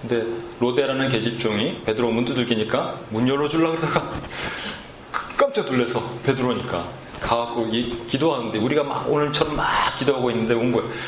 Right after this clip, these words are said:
"베드로예요." 그랬더니 뭐라 그랬어요? "내가 온전히 미쳤구나." 그냥 온전히 미쳤구는 이게 아주 좋은 표현이죠. 완곡한 표현이지.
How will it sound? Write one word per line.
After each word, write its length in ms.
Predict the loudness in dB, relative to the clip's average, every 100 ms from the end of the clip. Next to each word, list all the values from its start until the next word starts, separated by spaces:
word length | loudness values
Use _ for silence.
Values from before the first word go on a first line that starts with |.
| -8 -4
"베드로예요." 800 | 0 2 4 4 4 4 2 2 0
그랬더니 260 | 2 4
뭐라 200 | 4 4
그랬어요? 340 | 2 0 -2 -4 -8 -12 -12 -12 -8 -6 -6 -8 -10 -10 -10 -10 -4
"내가 140 | 0 4
온전히 400 | 4 4 4 2
미쳤구나." 560 | 0 0 0 0 0 -2 0 0 0 0 0 0 2
그냥 180 | 2 4
온전히 280 | 2 2 2
미쳤구는 540 | 0 2 2 0 -2 -4 0
이게 160 | 2 2
아주 200 | 0 0
좋은 420 | 2 2 2 2
표현이죠. 460 | 2 4 4 2 2
완곡한 480 | 2 2 4 2 2
표현이지. 560 | 2 2 0 0 -2